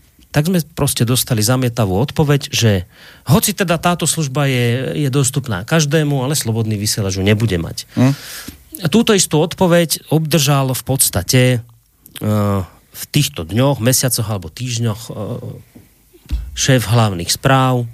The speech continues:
Speaker 1: že teda ich politika sa nezhoduje s politikou Hlavných správ, bla, bla, bla. Skrátka, túto službu vy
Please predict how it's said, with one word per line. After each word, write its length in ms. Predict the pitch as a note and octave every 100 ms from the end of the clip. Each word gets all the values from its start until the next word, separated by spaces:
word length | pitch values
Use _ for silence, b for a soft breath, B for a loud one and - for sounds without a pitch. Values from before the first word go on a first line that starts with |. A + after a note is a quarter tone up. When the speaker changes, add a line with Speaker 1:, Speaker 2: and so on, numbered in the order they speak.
| B B B B B B B
Speaker 1:
že 240 | B2 D3+
teda 240 | F#3 D#3+ D#3 C#3+ C3+ F#3+ F#3
ich 240 | G3 -
politika 800 | D#3+ E3+ F3 D#3+ - D3+ C#3 C#3 A#2 B2
sa 240 | B2+ C3
nezhoduje 480 | B2+ C3 C#3+ A#2 G#2+
s 80 | -
politikou 580 | A2+ G#2 G#2 A2 G#2+
Hlavných 380 | G#2+ G#2 F2+ -
správ, 240 | - D3+ B2
bla, 160 | C3+
bla, 220 | A#2+ F#2 G2
bla. 320 | B2 A#2+ A2
Skrátka, 560 | - D3 D3 D#3 A2+
túto 240 | A#2 E3+ A#2
službu 480 | - B2 B2 A2 G#2
vy 160 | A2